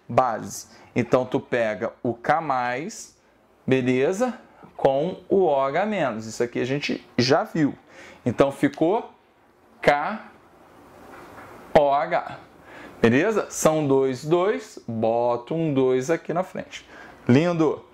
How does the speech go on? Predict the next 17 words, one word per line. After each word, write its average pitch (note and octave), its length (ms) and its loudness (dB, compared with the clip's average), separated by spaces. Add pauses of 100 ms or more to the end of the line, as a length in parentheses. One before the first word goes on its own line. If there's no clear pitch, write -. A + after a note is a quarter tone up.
(380)
Perfeito! C#3 600 0 (300)
Agora, F3+ 560 0
galera, A#2+ 360 0
pra G3+ 260 0
ser F#3+ 280 -4
reação D3 440 -2
consecutiva, C3 920 -2
e B2 80 -2
a B2 40 -4
ideia B2 260 -2
é A#2 200 2
essa, F3+ 260 0
eu C3+ 40 -4
vou D3 160 -2
pegar C#3+ 420 -2
a G3+ 140 0
base F3 800 -2